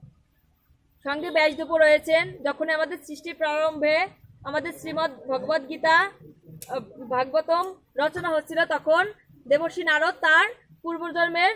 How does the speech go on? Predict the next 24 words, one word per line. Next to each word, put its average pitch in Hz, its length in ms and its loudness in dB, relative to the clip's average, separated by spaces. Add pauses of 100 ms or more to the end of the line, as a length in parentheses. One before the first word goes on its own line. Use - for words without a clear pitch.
ইতিহাস 320 360 -2
বর্ণনা 320 340 -2
করছিলেন 220 460 -6
তার 277 120 -8
শিষ্যর 311 400 -12
নিকটে। 262 680 -6 (1300)
তখন 311 240 -4
শিষ্যকে 330 400 -8
বলছে, 320 560 0 (840)
"শুধু 320 200 -8
ব্রাহ্মণ 330 520 -2
হলেই 285 340 -2
কিন্তু 330 300 -10
ভগবানকে 262 540 -6
লাভ 269 180 -6 (100)
করা 269 200 -6
যাবে 220 260 -8
না, 190 180 -14 (840)
ভগবানকে 302 720 0 (340)
সবাই 277 320 0
পেতে 330 300 -10
পারে, 285 440 0 (840)
জানো 247 280 -4
তো? 320 380 0